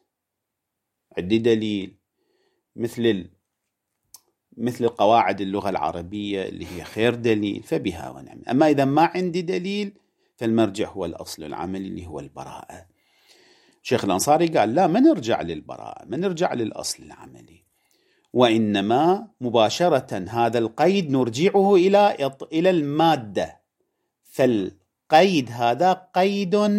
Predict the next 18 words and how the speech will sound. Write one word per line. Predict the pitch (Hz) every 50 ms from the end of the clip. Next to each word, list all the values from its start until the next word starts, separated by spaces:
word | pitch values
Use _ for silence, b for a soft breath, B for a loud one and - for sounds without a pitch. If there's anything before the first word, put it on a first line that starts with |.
| 208 196 -
لإطلاق | 143 135 139 147 147 151 143 147 - 139 143 165 185 190 196 190 175
المادة، | 156 131 123 120 117 104 95 87 80 78 78 76 71 73 - _ _
كسر | 170 165 160 - 180 180 185 - -
إطلاق | 131 - - 123 120 110 95 - -
المادة. | 80 73 62 65 73 - - _ _ _ - - _ _ _ _ _ _ _ _ _ _ _ _ _ _ _ _ _
وأما | - 120 120 123 143 165 160 139 123 107 90 - 95
إطلاق | - - 120 120 113 110 - 113
الهيئة | 107 117 123 143 156 - - -
فعلى | - - 113 101 95 104 107 101 87
حاله | - - 120 127 127 127 127 120 127 135 135
وليس | 131 117 113 117 127 135 120 - - -
هناك | 92 95 101 101 113 123 123 - -
قيد | 104 - _ 127 131 131 120 113 107 101
له." | 101 90 85 78 73 71 65 - - - _ _ _ _ _ _ _ _ _ _ _ _ _ _ _ _ _ _ _ _ _ _ B B B B B B B B B B
خب، | B - 175
ما | 170 226 262
هو | 247 233 208 190
الدليل | 165 139 127 139 135 131 147 139 127 117 101 107 110 107 101 107